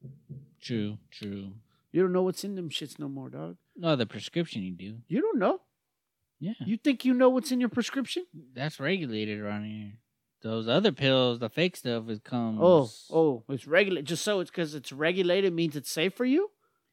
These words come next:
Speaker 1: No.
Speaker 2: Exactly.
Speaker 1: But that's
Speaker 2: You
Speaker 1: a
Speaker 2: think the big pharma ain't taking advantage of Indians?
Speaker 1: I never said that.
Speaker 2: Facts.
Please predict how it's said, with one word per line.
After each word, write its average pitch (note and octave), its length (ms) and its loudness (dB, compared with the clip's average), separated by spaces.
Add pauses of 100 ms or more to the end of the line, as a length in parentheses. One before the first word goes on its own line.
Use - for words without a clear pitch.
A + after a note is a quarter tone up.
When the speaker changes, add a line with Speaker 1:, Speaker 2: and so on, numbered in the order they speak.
(380)
Speaker 1:
No. G2 280 -4 (260)
Speaker 2:
Exactly. C#3 1040 4
Speaker 1:
But G#2+ 500 -10 (440)
that's A2 320 2
Speaker 2:
You F3+ 80 4
Speaker 1:
a - 20 6
Speaker 2:
think A3+ 160 4
the G3+ 80 4
big F#3 300 8
pharma A#3+ 600 6
ain't A3 240 2
taking A#3 240 4
advantage F#3+ 460 4
of E3+ 120 4
Indians? F4+ 720 4 (1400)
Speaker 1:
I G#2+ 60 -10
never G#2 260 -8
said E3+ 240 -8
that. - 160 -16 (1300)
Speaker 2:
Facts. - 640 8